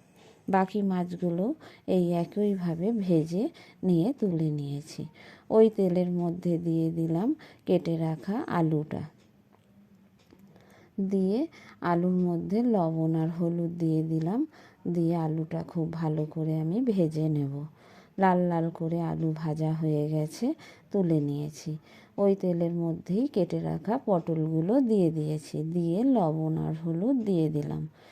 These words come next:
দিয়ে পটলটা খুব ভালো করে ভেজে নিতে হবে। পটল খুব ভালো করে না ভেজে নিলে ঝোলের টেস্ট হবে না, আর পটল খেতেও ভালো হবে না। কাঁচা কাঁচা থাকলে জল জল ভাব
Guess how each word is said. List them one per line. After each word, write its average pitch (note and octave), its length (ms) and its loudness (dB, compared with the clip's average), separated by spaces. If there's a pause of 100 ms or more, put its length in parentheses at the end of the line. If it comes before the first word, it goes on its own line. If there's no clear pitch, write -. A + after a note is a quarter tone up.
(320)
দিয়ে F3+ 380 2
পটলটা E3 600 -2
খুব E3+ 260 -2
ভালো D#3 360 0
করে E3+ 380 0 (420)
ভেজে E3+ 460 2
নিতে F3 440 0
হবে। D3+ 380 -2 (500)
পটল G3+ 400 2
খুব F#3 260 -2
ভালো E3+ 320 0
করে D#3+ 340 -2
না D#3+ 240 0
ভেজে D#3+ 420 0
নিলে D#3+ 400 0 (420)
ঝোলের E3+ 400 0 (100)
টেস্ট E3+ 400 -2
হবে D#3 240 0
না, E3 160 -2
আর D#3 140 -2
পটল E3+ 360 -2
খেতেও E3+ 480 -2
ভালো D#3+ 340 -2
হবে D#3 340 -2
না। D3+ 260 -4
কাঁচা D#3+ 280 -2
কাঁচা D#3 340 -2
থাকলে D#3+ 460 -2
জল E3 380 2
জল D#3 260 0
ভাব D3+ 300 -4